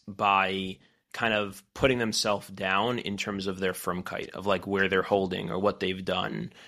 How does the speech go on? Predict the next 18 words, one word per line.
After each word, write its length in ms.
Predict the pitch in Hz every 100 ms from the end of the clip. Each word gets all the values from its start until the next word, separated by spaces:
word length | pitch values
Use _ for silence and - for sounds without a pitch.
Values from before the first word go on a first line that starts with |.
| - -
Um, 640 | - 98 92 92 90 90 - _ _ _ _ _ _ -
you 80 | 113
know, 160 | 104
like 260 | 101 98 95
in, 340 | 101 95 95 -
you 120 | 95
know, 300 | 95 90 92 - - - - - - - _ _ _
in 440 | 87 101 98 95 -
Olamei 340 | 123 120 113 107
Yeshivos, 500 | - 120 104 95 90
so, 180 | 101 95
like, 100 | 95
when 120 | 98
somebody 240 | 117 104
is 80 | 98
still, 460 | - 117 107 104 101
you 80 | 98
know, 240 | 95 -